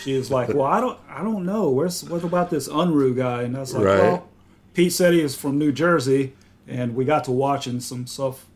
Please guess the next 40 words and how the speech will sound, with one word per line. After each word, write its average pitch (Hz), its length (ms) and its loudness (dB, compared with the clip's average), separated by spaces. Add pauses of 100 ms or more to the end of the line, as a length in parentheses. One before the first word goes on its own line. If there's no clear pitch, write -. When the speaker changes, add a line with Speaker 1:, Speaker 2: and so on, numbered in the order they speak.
Speaker 1:
on 127 200 -6
New 123 120 -2
Jersey 120 400 -2
and 123 140 -4
everything. 120 480 -8 (120)
Speaker 2:
Oh, 98 280 4
that 107 160 6
Speaker 1:
And, 95 80 4
Speaker 2:
was 95 100 2
Speaker 1:
uh, 110 220 -2 (100)
Speaker 2:
fucking 92 440 -2
great. 78 280 2
Speaker 1:
then 160 140 0
I - 40 0
was 151 160 -2
like, 156 300 2 (220)
"Well, 170 200 -6
what 226 160 0
about 226 300 0
Janine 165 560 0
from 131 220 -2
Ghostbusters?" 135 800 -4 (100)
Speaker 2:
<laughs> - 720 0
Speaker 1:
She's 143 200 2
like, 139 240 0 (260)
"Oh, 294 240 0
yeah." 285 580 2 (420)
And 139 240 2
I 156 80 4
was 151 100 2
like, 127 200 2 (160)
"Bam, 143 320 0
that's 147 280 0
it." 151 160 2 (200)
And, 127 220 -4
and 117 240 -8
that's 135 200 0
how 147 220 6
it 139 80 -4
went. 131 260 0